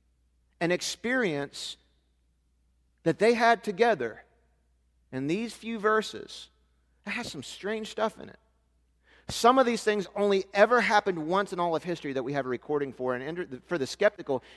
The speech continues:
even Josephus, or Josephus, if some of you pronounce it that way, and his, and his, he was a historian of Jewish, he was, he was a Jewish historian, did not believe Jesus was the Son of God, but his writings have survived, and they run parallel to this time.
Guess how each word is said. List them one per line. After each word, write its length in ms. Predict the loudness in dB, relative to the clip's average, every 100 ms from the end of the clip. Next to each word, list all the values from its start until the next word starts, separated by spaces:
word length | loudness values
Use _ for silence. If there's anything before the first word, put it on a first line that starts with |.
| -4
even 280 | -2 0 2
Josephus, 580 | 4 4 0 -6 -6
or 60 | -6
Josephus, 580 | -6 -6 -6 -10 -10 -14
if 120 | -10
some 160 | -8 -8
of 40 |
you 60 | -8
pronounce 340 | -6 -6 -6
it 60 | -2
that 180 | 0 2
way, 160 | 0
and 80 | 0
his, 220 | -4 -8 -14 -16
and 140 | -8 -6
his, 260 | -2 -4 -2
he 120 | 0
was 140 | 0
a 140 | 0 -2
historian 720 | -4 -6 -2 2 2 0 -6 -10 -8
of 140 | -8
Jewish, 300 | 0 2 2
he 140 | 0 -4
was, 100 | -4
he 160 | -6
was 100 | -8
a 40 | -8
Jewish 240 | -6 -6
historian, 380 | -6 -4 -2 -4 -6 _ _ -6
did 100 | 2
not 220 | 2 4
believe 220 | 2 2
Jesus 260 | 0 -4 -4
was 140 | -6
the 80 | -6
Son 180 | -8 -6
of 120 | 0
God, 260 | 2 2 0 -6
but 160 | -2 -2 0
his 360 | -2 0 -4 -12 -18
writings 480 | 4 8 8 6 0
have 140 | -2
survived, 520 | 0 2 4 4 0 -8 -20 _ -6
and 160 | 0
they 120 | 2
run 240 | 4 2 -2
parallel 500 | 0 2 4 4 2
to 80 | 0
this 180 | -4
time. 280 | -4 -4 -4